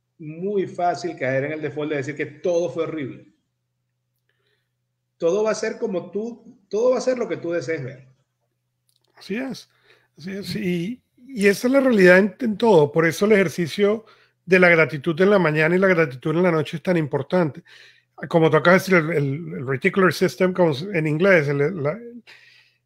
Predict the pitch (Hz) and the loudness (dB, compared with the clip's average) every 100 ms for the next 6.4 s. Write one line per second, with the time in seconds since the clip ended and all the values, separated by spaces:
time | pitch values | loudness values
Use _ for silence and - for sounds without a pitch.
0 | _ _ _ _ 165 - 208 214 180 165 | _ _ _ _ -2 2 4 4 4 2
1 | 185 175 190 180 170 226 233 151 131 156 | 4 4 2 2 2 2 2 -2 -2 -2
2 | - 160 - 170 160 156 156 151 175 185 | -2 -6 0 0 2 0 -4 -4 0 2
3 | 214 226 175 - - 226 190 175 147 156 | 4 2 2 -4 -2 0 2 0 0 2
4 | 160 160 156 196 185 247 - 247 190 180 | 2 2 2 0 0 -2 2 4 6 4
5 | - 180 208 175 139 180 190 185 180 170 | 0 -2 0 0 0 2 2 2 2 0
6 | 156 165 165 | 0 -2 -4